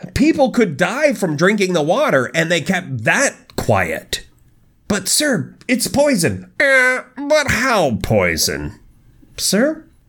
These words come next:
how poison?" That's a little, and scene, a little, uh,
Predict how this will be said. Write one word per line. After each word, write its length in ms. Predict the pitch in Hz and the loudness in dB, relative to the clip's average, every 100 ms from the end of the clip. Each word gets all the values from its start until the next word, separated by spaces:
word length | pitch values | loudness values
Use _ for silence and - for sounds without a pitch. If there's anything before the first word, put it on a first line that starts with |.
| _ | _
how 320 | - 190 233 | -2 2 2
poison?" 680 | - 392 381 262 208 - - _ _ _ _ _ - - - _ - | 2 2 2 2 0 -2 -12 _ _ _ _ _ -20 -20 -20 _ -4
That's 180 | 120 - | -4 -4
a 80 | - | -4
little, 260 | 101 98 - | -2 -2 -2
and 380 | 110 110 107 104 | 0 2 2 2
scene, 380 | - 95 78 73 - | 0 0 -2 -6 -6
a 40 | |
little, 260 | 90 82 82 | -4 -2 -4
uh, 180 | 80 | -4